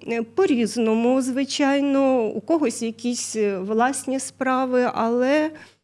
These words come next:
ну, от як пані Ірина каже, інколи це буває п'ять-шість душ, а інколи і п'ятнадцять і до двадцяти. От, і людям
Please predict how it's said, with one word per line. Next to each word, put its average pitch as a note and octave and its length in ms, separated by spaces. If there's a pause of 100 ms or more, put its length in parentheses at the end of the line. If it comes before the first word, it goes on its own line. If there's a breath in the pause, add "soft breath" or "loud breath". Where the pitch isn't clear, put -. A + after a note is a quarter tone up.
(160)
ну, A#3 220
от A#3 160
як A#3+ 240
пані A#3 280
Ірина A3+ 320
каже, G#3+ 280
інколи C4 640
це - 180
буває A#3 560
п'ять-шість A3 1000
душ, D4+ 500
а A3+ 180
інколи C4 760
і G#3 600
п'ятнадцять B3 600
і B3+ 60
до A#3+ 120
двадцяти. A#3+ 720 (640 soft breath)
От, G3+ 400 (120)
і A3+ 300
людям D#4 760